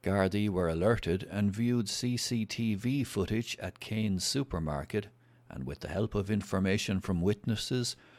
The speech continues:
arrested a thirty-eight-year-old man in County Wexford just two hours later in connection with the incident. He was detained at Carlow Garda station, while a second person, a woman, was arrested yesterday, Monday, afternoon.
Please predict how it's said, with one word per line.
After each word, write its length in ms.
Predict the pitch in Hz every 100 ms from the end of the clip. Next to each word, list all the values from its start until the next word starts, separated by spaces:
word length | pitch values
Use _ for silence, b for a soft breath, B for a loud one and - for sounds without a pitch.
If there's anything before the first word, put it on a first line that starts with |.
| B
arrested 500 | 87 101 147 - 160
a 80 | 113
thirty-eight-year-old 1160 | 82 107 127 113 110 113 - 101 98 101 98 85
man 280 | 85 98 101
in 180 | 87 87
County 380 | 110 127 98
Wexford 520 | 71 67 - - 87 95 B B
just 300 | - 135 -
two 220 | - 117
hours 300 | 95 90 90
later 380 | 87 76 76 90
in 160 | 82 92
connection 560 | 95 85 - - 95
with 140 | 82 71
the 160 | 71
incident. 500 | 85 - - - - - _ B B B B B
He 180 | - 80
was 240 | 76 69
detained 560 | - - 87 87 110 104 B -
at 160 | 78
Carlow 440 | - 87 95 85 71
Garda 380 | - 107 104 82
station, 540 | - 71 69 - 104 B B B -
while 200 | 107 113
a 60 |
second 420 | 117 165 156 101 73
person, 480 | 82 82 113 117 -
a 100 | 73
woman, 380 | 73 101 123 - B -
was 180 | 87
arrested 520 | 87 85 82 - 123 110
yesterday, 680 | 80 76 - 101 98 117 98
Monday, 420 | - 78 76 98 - b b
afternoon. 680 | - 69 - 98 101 73 62